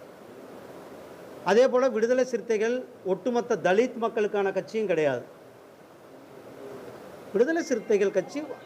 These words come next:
ஒரு ஜாதி, பர்டிகுலர் ஒரு குறிப்பிட்ட சமுதாயத்திற்கான கட்சியாக தான் அந்த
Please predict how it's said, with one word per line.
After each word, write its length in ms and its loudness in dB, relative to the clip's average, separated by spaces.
ஒரு 120 4
ஜாதி, 360 2
பர்டிகுலர் 480 0
ஒரு 160 -2
குறிப்பிட்ட 380 0
சமுதாயத்திற்கான 880 2
கட்சியாக 420 4
தான் 160 0
அந்த 100 0